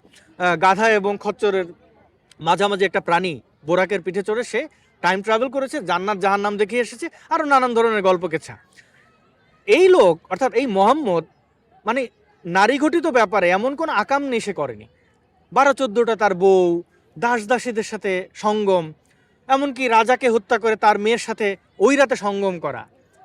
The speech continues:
এগুলো তো ধর্ষণের পর্যায়ে পড়ে। তো সেই মোহাম্মদের উম্মতরা যখন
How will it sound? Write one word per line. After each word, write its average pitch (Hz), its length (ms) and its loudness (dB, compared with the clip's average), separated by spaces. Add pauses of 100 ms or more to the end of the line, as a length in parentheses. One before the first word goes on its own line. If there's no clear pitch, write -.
(260)
এগুলো 339 200 -2
তো 330 100 -2
ধর্ষণের 240 520 -4
পর্যায়ে 131 340 -10
পড়ে। 117 180 -18
তো 175 100 -16
সেই 277 280 -2
মোহাম্মদের 320 460 -2
উম্মতরা 262 440 -2
যখন 220 440 -4